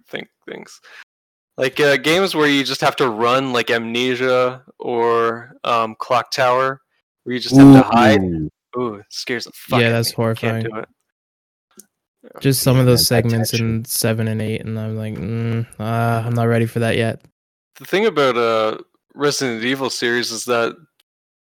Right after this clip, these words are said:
Speaker 1: the, the games, like, cover, like, a bunch of different, like, uh, like, gameplay and genres. Like, uh, one,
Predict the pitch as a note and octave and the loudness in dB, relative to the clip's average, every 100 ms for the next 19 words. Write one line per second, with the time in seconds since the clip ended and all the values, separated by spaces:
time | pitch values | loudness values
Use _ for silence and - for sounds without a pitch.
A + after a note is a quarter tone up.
0 | _ C#3 C3 C3 B2 B2 A#2+ C#3 F#3 D#3+ | _ -4 0 0 -2 -6 -2 0 0 -2
1 | - - D#3 D3 - D3+ D3 C3 B2+ A#2+ | -4 -4 -2 0 -2 -2 2 2 0 -2
2 | B2+ B2 C#3 C3+ - C3 - A#2+ A#2 - | -2 -2 -2 -4 -2 -4 -2 -2 -4 -8
3 | - - B2 A#2+ A#2 A#2 A2+ - - C3+ | -12 -6 -4 -2 -2 -4 -6 -10 -8 -8
4 | G#2+ A#2 B2+ C#3 E3 E3+ D#3+ D#3+ D#3 - | -4 -4 -4 -2 0 0 0 -4 -6 -10
5 | B2+ A#2+ A#2+ C3+ F#3+ G3+ - - _ _ | -8 -4 0 0 -2 -4 -10 -18 _ _
6 | _ _ _ _ _ _ _ _ C#3+ C#3 | _ _ _ _ _ _ _ _ -2 -2
7 | - D3 C#3+ C#3+ C3+ C3+ D#3+ G#3 G#3+ F3+ | 0 2 4 2 0 0 2 2 0 -6
8 | C3 | -10